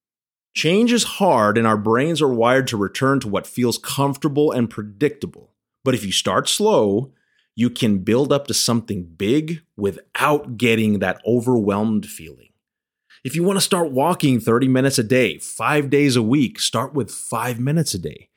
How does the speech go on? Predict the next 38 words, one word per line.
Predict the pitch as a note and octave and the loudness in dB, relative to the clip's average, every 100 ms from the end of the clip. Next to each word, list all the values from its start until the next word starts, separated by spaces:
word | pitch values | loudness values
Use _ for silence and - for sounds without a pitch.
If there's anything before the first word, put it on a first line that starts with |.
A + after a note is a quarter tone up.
| - - - | -20 -20 -4
If | C3+ | 0
you | D3+ | 0
feel | D3 D#3+ E3 | -2 0 0
like | D#3+ | 2
continuing | D#3 C3 C3+ C#3+ D#3 D3 | 0 0 2 2 2 2
after | B2+ - G#2+ | 0 -2 -8
five | - A2+ C3 | -2 -2 -2
minutes, | C3 C#3+ D3 - _ _ | -2 -4 -6 -12 _ _
do | - B3+ B3+ G3 | -6 -2 0 0
it. | - - | -4 -2
Go | A#3+ C#4 | 0 0
for | - F3 G2+ | 2 0 0
it. | D2+ _ _ _ _ _ - | -6 _ _ _ _ _ -12
If | B2 | -4
you | B2+ | -2
want | F3+ | 0
to | A3 | 0
start | - F3 F3 - | 0 2 0 -2
eating | E3 A3 A#3+ G3+ C3+ G#2 | 0 2 2 4 2 2
better, | F2+ F2 F2+ C#3+ B2 | -2 -2 -2 0 0
identify | B2 C#3 F#3 F#3 C#3+ | 0 0 0 0 0
one | A2+ G2 B2 G#3 A#3+ | 0 -2 0 0 -2
change | - E3 D3 D3 B2+ | -2 -2 0 0 -2
you | C3+ | -4
can | C3+ A#2 | -4 -2
make | A2 G#2 | -2 -2
in | A2+ | -2
your | G#2+ A#2+ | -4 -6
diet. | A2+ B2 A#2+ F2 - _ _ _ _ _ _ _ - | -4 0 0 -2 -10 _ _ _ _ _ _ _ -10
When | A2+ | -4
your | G#2+ | 0
mind | G2+ G2+ A2+ F3 A3 G#3+ | 0 2 2 2 0 0
thinks | D3 C3+ | 0 0
it's | B2 - | -4 -2
going | G#2 G#2+ A2 | 0 0 -2
to | B2 | -6
be | C#3 D#3 | -6 -4
easy, | E3+ C3 F2+ F2 G#2 | -2 -2 -4 -8 -10